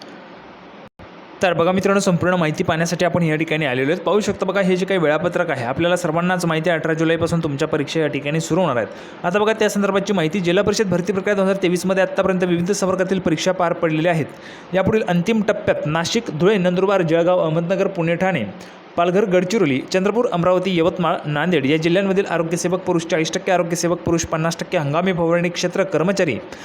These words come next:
आरोग्य परिचारिका, आरोग्यसेवक महिला, कंत्राटी ग्रामसेवक, मुख्य सेविका, पर्यवेक्षिका या संवर्गातील बिगर पैसा क्षेत्रातील पदासाठी व रायगड, रत्नागिरी, सिंधुदुर्ग या जिल्ह्यांमधील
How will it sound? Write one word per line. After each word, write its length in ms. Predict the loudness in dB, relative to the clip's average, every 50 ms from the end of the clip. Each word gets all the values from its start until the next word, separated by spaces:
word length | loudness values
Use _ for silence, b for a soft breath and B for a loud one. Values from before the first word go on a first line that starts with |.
| B B B B
आरोग्य 280 | 0 0 0 2 0 0
परिचारिका, 520 | 0 2 0 0 2 0 0 0 0 0
आरोग्यसेवक 600 | 2 2 2 0 0 -2 0 0 0 0 0 0
महिला, 280 | 0 0 2 2 2 2
कंत्राटी 440 | 0 0 -2 -2 0 -2 -2 -2 -2
ग्रामसेवक, 540 | -2 0 0 0 0 0 2 0 2 0 0
मुख्य 280 | -2 -2 -2 -2 -2
सेविका, 360 | 0 0 0 0 2 0 0
पर्यवेक्षिका 720 | 0 0 0 0 0 2 0 0 -2 -2 -4 -2 -2 -2 -4 -4 -8 B B B B B B B -2
या 100 | -2 0
संवर्गातील 480 | 0 0 0 0 0 0 0 0 0
बिगर 280 | 0 0 0 2 2 0
पैसा 280 | 2 0 0 0 0 -2
क्षेत्रातील 460 | 0 -2 -2 0 0 0 0 0 -2
पदासाठी 500 | 0 0 0 0 2 0 0 0 0 0
व 80 | 0
रायगड, 320 | 2 0 0 2 2 2 2
रत्नागिरी, 440 | 0 0 0 -2 0 0 0 0 0
सिंधुदुर्ग 400 | 0 -2 0 2 0 0 2 2
या 160 | 2 2 2
जिल्ह्यांमधील 800 | 2 2 2 2 2 0 0 0 -2 -2 -4 -8 -12 -18 -20